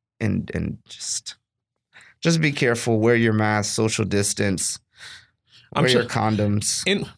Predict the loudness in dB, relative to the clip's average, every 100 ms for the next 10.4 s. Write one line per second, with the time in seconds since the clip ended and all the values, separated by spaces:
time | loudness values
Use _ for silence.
0 | _ _ _ _ -20 -20 -6 -4 -4 -8
1 | -12 -12 -20 -20 _ _ -6 0 2 0
2 | -4 -2 0 2 0 -4 0 2 4 4
3 | 4 4 4 2 2 0 2 0 -2 -2
4 | 0 0 -2 -6 -14 -20 -20 -6 4 4
5 | 4 2 4 4 2 -2 2 4 6 4
6 | 0 _ _ _ _ _ _ _ _ _
7 | _ _ _ _ _ 0 0 2 4 4
8 | 4 -2 -6 -2 2 4 4 4 4 0
9 | -4 -6 0 0 2 0 0 -4 -4 -4
10 | -4 -6 -10